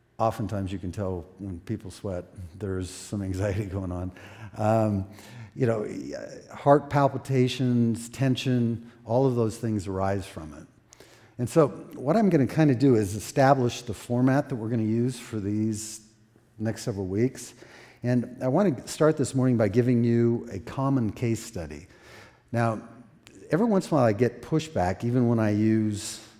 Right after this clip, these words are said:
circumstances and situations that are fifteen, twenty years ago. Um, this particular case study on Kristen, um, is taken from a very popular,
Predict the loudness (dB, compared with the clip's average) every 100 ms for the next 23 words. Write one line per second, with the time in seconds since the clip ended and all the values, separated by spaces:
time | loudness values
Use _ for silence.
0 | _ _ _ _ -8 -6 -2 -4 -2 -2
1 | -2 -2 -4 -4 -4 -6 -6 -8 -4 0
2 | 0 -2 -4 -4 -6 -8 -8 -6 -8 -8
3 | -8 -10 -8 -4 -2 -4 -4 -4 -4 -4
4 | -6 -8 -14 -16 -18 -20 _ _ -20 -20
5 | -20 _ -4 -2 -2 -4 -2 0 0 -4
6 | -2 -2 2 0 2 2 0 0 -4 -2
7 | 0 -2 -4 -4 -2 -2 -6 -8 -8 -12
8 | -18 -20 -20 -8 -2 0 0 -2 -6 2
9 | 4 4 2 0 0 0 0 -2 2 0
10 | 2 0 0 -2 -2 -2 -4